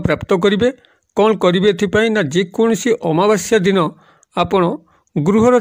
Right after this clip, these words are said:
ଛାତ ଉପରେ ଏକ ଘିଅ ଦୀପ ପ୍ରଜ୍ୱଳନ କରନ୍ତୁ। ଯେଉଁ ଘିଅ ଦୀପର ମୁଖଟିକି ଆପଣଙ୍କର ଚାରି ଦିଗକୁ ଥିବ, ଅର୍ଥାତ୍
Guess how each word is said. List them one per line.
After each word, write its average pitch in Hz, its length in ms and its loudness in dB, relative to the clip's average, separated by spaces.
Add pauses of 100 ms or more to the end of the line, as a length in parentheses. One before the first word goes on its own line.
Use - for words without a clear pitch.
ଛାତ 165 200 -4 (140)
ଉପରେ 202 260 0 (520)
ଏକ 208 180 -2 (540)
ଘିଅ 196 160 4 (100)
ଦୀପ 220 140 -4 (480)
ପ୍ରଜ୍ୱଳନ 208 460 4 (100)
କରନ୍ତୁ। 190 340 2 (420)
ଯେଉଁ 208 220 4 (100)
ଘିଅ 180 120 4 (100)
ଦୀପର 208 260 2 (400)
ମୁଖଟିକି 190 540 0
ଆପଣଙ୍କର 196 340 2 (720)
ଚାରି 180 280 2
ଦିଗକୁ 208 280 0 (100)
ଥିବ, 180 180 0 (400)
ଅର୍ଥାତ୍ 220 380 -2